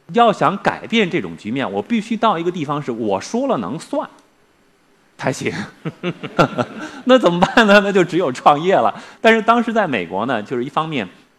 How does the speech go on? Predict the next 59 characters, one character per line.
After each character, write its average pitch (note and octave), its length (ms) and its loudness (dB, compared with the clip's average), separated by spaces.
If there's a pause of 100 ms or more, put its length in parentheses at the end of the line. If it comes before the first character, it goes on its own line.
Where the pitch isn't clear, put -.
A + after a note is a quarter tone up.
(300)
这 G#2 120 -6
个 F2 640 -4
当 B2 140 -6
时 C3+ 60 -14
互 C#3 100 -10
联 A#2+ 120 -2
网 F2+ 200 -6 (220)
公 G#2+ 120 -10
司 - 140 -10
也 G#2 100 -6
很 - 260 -16
多 A2+ 280 -6
了， - 140 -8 (480)
对 F#2+ 60 -14
吧？ F2+ 120 -8
另 D#3+ 140 -8
外 D3 120 -4
一 - 20 -10
方 A#2 180 -8
面 A#2 140 -8
呢， F2 100 -10
你 F2 80 -12
作 D#3 140 -6
为 D3 80 -4
一 C#3+ 40 -4
个 D3 100 -2
移 A2 200 -4
民， G2 360 -10 (220)
毕 D#3 120 -8
竟 B2+ 220 -8
还 F2 160 -10
是 F#2 260 -8 (800)
不 B2+ 100 -6
是 G3+ 120 -4
那 F#3 100 -4
么 G2+ 160 -6
容 F2+ 280 -10
易 D#3 140 -4
获 D3+ 300 -2
得 E2 180 -8
这 F2+ 160 -10
些 E2 300 -12 (420)
当 G#2+ 220 -4
地 A2 120 -8
的 D#2+ 120 -10
这 E2 140 -14
个， D#2+ 80 -16
这 F2+ 140 -12
个， D#2+ 340 -14 (340)
这 E2+ 60 -14
个 E2 100 -10
V G2 140 -8
C G#2+ 180 -8
的 G2 80 -8
这 E2+ 60 -18
种 D#2+ 140 -18
认 B2+ 200 -8
可 - 160 -18
啊。 - 160 -20